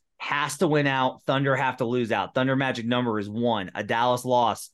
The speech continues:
puts the Thunder into the play-in tournament and ends the Mavericks season.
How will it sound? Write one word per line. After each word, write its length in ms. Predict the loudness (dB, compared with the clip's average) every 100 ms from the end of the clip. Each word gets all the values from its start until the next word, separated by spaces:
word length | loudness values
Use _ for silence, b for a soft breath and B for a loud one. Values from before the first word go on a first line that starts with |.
| _ _
puts 180 | -2 -2
the 120 | -4
Thunder 380 | -2 0 2 0
into 340 | -2 -4 -4 -6
the 60 |
play-in 260 | -4 -2 -2
tournament 380 | -2 -2 -4 -4
and 140 | -8 -6
ends 480 | -2 -2 -4 -10 -8
the 100 | -6
Mavericks 580 | -4 -6 -6 -10 -12 -20
season. 640 | -20 -14 -10 -10 -12 -14